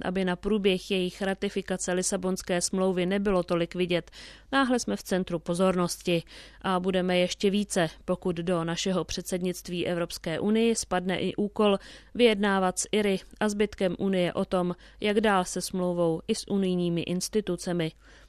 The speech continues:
což není úplně nereálné. Strana zelených je momentálně na nejlepší cestě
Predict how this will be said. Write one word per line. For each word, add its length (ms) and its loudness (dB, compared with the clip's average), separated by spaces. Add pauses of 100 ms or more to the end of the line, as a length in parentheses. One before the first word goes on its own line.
(280)
což 220 -2
není 280 2
úplně 300 -4
nereálné. 760 -2 (840)
Strana 400 2
zelených 560 4
je 140 0
momentálně 680 2
na 120 2
nejlepší 540 2
cestě 480 -2